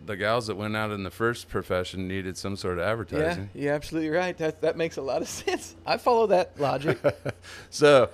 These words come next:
Speaker 1: but that's, you know, so that's the thing. So I, I would say, you know, affectionately, I'm an art prostitute.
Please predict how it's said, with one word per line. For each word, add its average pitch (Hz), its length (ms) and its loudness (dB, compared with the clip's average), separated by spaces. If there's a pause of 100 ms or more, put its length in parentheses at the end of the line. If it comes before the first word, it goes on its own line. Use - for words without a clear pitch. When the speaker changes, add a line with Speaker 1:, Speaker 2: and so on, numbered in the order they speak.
(280)
Speaker 1:
but 160 240 10
that's, 175 320 6
you 151 200 0
know, 143 140 6
so 147 160 2
that's 147 300 6
the 165 80 2
thing. 131 180 4
So 120 220 4
I, 127 140 8
I 131 220 6
would 131 140 4
say, 123 300 4
you 113 120 0
know, 107 180 2
affectionately, 101 760 0
I'm 101 140 0
an 98 80 -4
art 95 240 -4
prostitute. - 720 -8